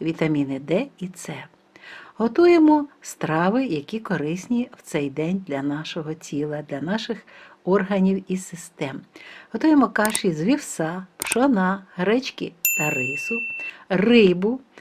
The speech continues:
морепродукти, печену картоплю готуємо, насіння соняшнику дуже корисне, часник свіжий. Практично усі доступні овочі, фрукти, ягоди, вітамінна зелень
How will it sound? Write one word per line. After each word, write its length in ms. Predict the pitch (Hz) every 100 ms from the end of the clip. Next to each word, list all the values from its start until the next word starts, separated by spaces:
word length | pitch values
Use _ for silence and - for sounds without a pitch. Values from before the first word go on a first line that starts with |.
| _
морепродукти, 1080 | 196 269 339 302 196 147 160 190 - 185 185 - _ -
печену 400 | 226 339 320 262
картоплю 760 | 170 156 - - 156 170 247
готуємо, 500 | 226 254 240 233 233 226 - - -
насіння 480 | 180 190 - 269 226
соняшнику 840 | - 147 160 - 208 196 226 226 226 -
дуже 480 | 165 190 202 170 180
корисне, 640 | - 180 185 170 - 175 - - _
часник 580 | - 202 226 - 156 151
свіжий. 560 | - 165 160 170 185 196 _ - _ - _ -
Практично 640 | 214 240 - - - 214 -
усі 420 | 254 277 - 233
доступні 720 | 175 226 226 220 185 165 160 -
овочі, 520 | 247 220 165 165 175
фрукти, 520 | 160 196 220 196 -
ягоди, 540 | 147 160 220 214 170 160
вітамінна 540 | 160 170 175 165 160
зелень 420 | 151 202 220 196